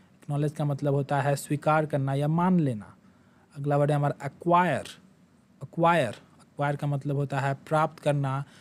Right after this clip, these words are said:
या अधिग्रहण करना। अगला वर्ड है हमारा एक्टिवेट। एक्टिवेट, एक्टिवेट का मतलब होता है सक्रिय करना या सक्रिय होना। अगला वर्ड है हमारा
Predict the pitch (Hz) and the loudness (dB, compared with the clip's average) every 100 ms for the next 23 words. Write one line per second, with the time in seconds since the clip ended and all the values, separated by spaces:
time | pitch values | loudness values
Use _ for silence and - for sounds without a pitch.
0 | - _ 151 170 180 196 202 196 208 170 | -20 _ 0 2 4 4 4 4 4 2
1 | 135 95 - - _ _ _ _ _ _ | 2 -4 -12 -20 _ _ _ _ _ _
2 | _ _ _ - 143 147 147 147 143 139 | _ _ _ -14 -2 0 0 0 0 0
3 | 139 143 143 131 - - _ _ _ _ | 0 0 -2 -8 -20 -20 _ _ _ _
4 | _ - - _ _ - - - 165 180 | _ -20 -20 _ _ -6 -4 0 0 2
5 | 180 - - - _ _ - 147 - 156 | 0 -2 -12 -16 _ _ -10 -8 -2 0
6 | 175 131 - - - - - 139 - 151 | 0 0 -6 -20 -20 -20 -10 -8 -2 -2
7 | 151 - 151 139 147 143 151 147 - - | 0 -2 -2 0 -2 0 0 0 -2 -4
8 | 165 165 175 175 156 151 147 156 160 - | -4 0 2 4 2 2 0 -2 -4 -6
9 | 180 185 202 170 175 113 - _ - _ | -2 0 2 2 0 -2 -8 _ -20 _
10 | _ - 143 151 147 147 151 147 151 | _ -10 -2 2 2 2 2 0 0